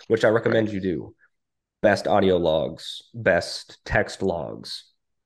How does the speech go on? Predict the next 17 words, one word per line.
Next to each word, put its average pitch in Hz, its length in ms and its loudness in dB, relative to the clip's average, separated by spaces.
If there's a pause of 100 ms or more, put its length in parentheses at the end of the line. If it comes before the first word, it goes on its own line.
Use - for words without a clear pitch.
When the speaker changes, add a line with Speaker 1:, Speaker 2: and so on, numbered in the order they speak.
(140)
Speaker 1:
that 107 100 4
I 85 80 4
can 82 140 -6
think 69 200 -8
of. 52 240 -14 (800)
Speaker 2:
Agreed. 131 460 -8 (120)
There, 131 140 0 (120)
everything, 151 400 -2
almost 151 280 0
everything 165 380 0
is 156 140 -2
interactive. 120 680 -4 (320)
Speaker 1:
Yeah. 90 260 0 (140)
Speaker 2:
And 127 200 -2
for 135 180 2
me, 143 480 2
like, 123 340 -4